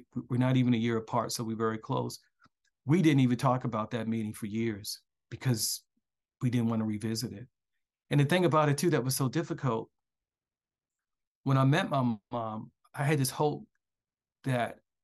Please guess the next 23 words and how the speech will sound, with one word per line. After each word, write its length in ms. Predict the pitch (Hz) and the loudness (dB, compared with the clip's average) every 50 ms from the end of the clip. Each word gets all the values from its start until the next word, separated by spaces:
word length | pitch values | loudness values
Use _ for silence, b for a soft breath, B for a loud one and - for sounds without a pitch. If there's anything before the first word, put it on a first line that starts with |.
| _ - | _ -8
she 200 | - - - 160 | -6 -4 -4 -2
could 200 | 135 160 131 110 | -2 -2 0 2
be 140 | 135 156 147 | 4 4 4
my 140 | 131 113 | 4 2
mom, 320 | 107 104 95 98 101 101 104 117 | 0 -2 -4 -8 -10 -12 -8 -2
meaning 460 | 120 135 143 143 139 131 123 120 113 - _ _ _ _ _ _ _ _ | 0 2 4 4 4 4 2 0 -2 -8 _ _ _ _ _ _ _ _
that 320 | - 123 117 113 - - _ _ _ _ _ _ _ _ _ _ _ _ _ _ - | -6 -4 -4 -4 -6 -8 _ _ _ _ _ _ _ _ _ _ _ _ _ _ -6
I 100 | 120 - | -6 -4
could 180 | 135 - 131 - | -2 -4 -4 0
talk 240 | - 151 127 135 131 | 2 2 2 2 0
to 80 | - | 0
her 60 | 143 | -2
about 220 | 123 120 117 113 113 | 0 0 0 -2 -2
certain 240 | - 123 107 120 123 | -2 -4 -4 -4 -4
things, 200 | - 120 113 107 | -4 -4 -4 -4
that 80 | 110 | -4
she 160 | - - 139 | -6 -6 -6
could 120 | 127 120 - | -6 -6 -4
kinda 220 | - - 110 107 - | -2 -2 -2 -2 -4
take 240 | - 139 123 117 | -4 -4 -4 -4
care 260 | - - 143 147 156 147 | -4 -2 0 2 2 2
of 120 | 123 110 | 0 -4
me. 220 | 113 113 110 113 | -8 -10 -12 -14